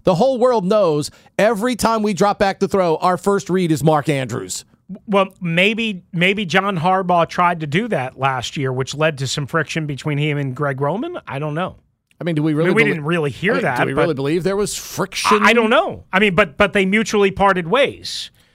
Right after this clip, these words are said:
Speaker 2: Did Greg Roman just walk away with no job in, in, in sight because he was tired o-, of, of listening to Dan and Dundalk on one oh five seven The Fan?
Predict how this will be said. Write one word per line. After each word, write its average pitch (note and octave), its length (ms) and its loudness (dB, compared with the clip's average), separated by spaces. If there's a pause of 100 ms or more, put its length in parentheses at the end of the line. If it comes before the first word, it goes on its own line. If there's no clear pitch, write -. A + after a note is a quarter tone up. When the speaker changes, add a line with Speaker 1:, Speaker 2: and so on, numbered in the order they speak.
(200)
Speaker 2:
Did G3 160 2
Greg G#3 260 4
Roman G#3+ 360 2
just E3 520 0
walk G#3 280 2
away G3+ 540 0
with D#3+ 240 0
no F3+ 260 2
job F#3 340 2
in, F3+ 200 -4
in, F3 220 -2
in E3 200 -2
sight G3+ 280 -4
because D#3+ 440 -2 (360)
he E3+ 200 0
was D3 320 -4 (600)
tired F3 520 0 (180)
o-, G#3 140 -4
of, E3+ 240 -2 (100)
of E3+ 160 -2
listening F3 480 -2
to F3 180 -4
Dan E3 300 -2
and F3 120 -2
Dundalk G3+ 480 0
on F3 120 -2
one F3 120 0
oh E3 80 -2
five F3+ 240 0
seven F#3 240 -2
The E3 60 -2
Fan? F#3+ 400 -4